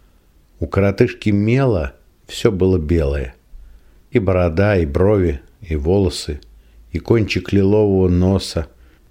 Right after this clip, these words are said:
так что прозвище ему подходило. Именно от Белолицего он впервые услышал про тропку и дыру в заборе. Вышло это под пьяную руку.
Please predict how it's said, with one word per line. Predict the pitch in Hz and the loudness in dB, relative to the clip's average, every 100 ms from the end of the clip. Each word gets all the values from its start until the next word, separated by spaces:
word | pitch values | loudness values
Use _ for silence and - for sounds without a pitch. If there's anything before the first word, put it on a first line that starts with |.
| _ | _
так | - 87 - | -2 -2 -2
что | - 90 | -4 -4
прозвище | - - 107 90 90 - 82 | -2 0 2 0 -2 -2 0
ему | 85 90 | 0 0
подходило. | 87 - - 90 82 76 67 65 - - - _ - - - - - _ - | -2 -4 -2 -2 -2 -2 -4 -8 -14 -20 -20 _ -20 -20 -20 -20 -20 _ -8
Именно | 98 95 95 92 92 92 | 0 2 4 4 4 2
от | 92 | 0
Белолицего | 82 98 98 98 98 104 101 - 95 90 | 0 0 2 2 2 0 -2 0 2 2
он | 90 | 0
впервые | 87 - 98 92 104 104 | -2 -2 0 2 2 2
услышал | 95 - - 101 107 - 92 - - - _ _ | 0 -2 -2 0 0 0 -2 -2 -12 -20 _ _
про | - 85 | -2 -2
тропку | - 87 98 98 - 90 | -2 0 0 0 -2 0
и | 85 | 0
дыру | 76 82 90 | 0 0 0
в | 82 | 0
заборе. | 78 85 87 82 82 78 73 - - _ _ _ _ _ _ - | -2 0 0 0 0 0 -4 -8 -20 _ _ _ _ _ _ -4
Вышло | 87 92 - 90 | 0 0 0 0
это | 82 82 | 0 -2
под | 87 85 - | -2 -4 -6
пьяную | 80 87 85 82 85 85 | -2 0 2 2 2 0
руку. | 80 71 - 76 | -2 -4 -10 -20